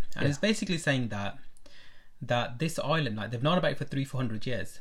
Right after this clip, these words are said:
Speaker 1: but nobody has made contact with this tribe properly because the tribe is so aggressive and violent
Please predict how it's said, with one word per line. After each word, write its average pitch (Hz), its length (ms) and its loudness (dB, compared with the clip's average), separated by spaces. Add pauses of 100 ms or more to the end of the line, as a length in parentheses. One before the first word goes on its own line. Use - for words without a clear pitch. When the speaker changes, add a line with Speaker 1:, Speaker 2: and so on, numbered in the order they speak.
Speaker 1:
but 123 100 -2
nobody 135 360 4
has 117 180 -2
made 117 240 -2
contact 127 400 -4
with 107 120 -4
this 107 140 -8
tribe 113 460 -4
properly - 460 2 (540)
because 131 240 -2
the 127 60 -2
tribe 165 380 2
is 220 80 -4
so 147 220 2
aggressive 123 440 0
and 110 140 -2
violent 117 360 -2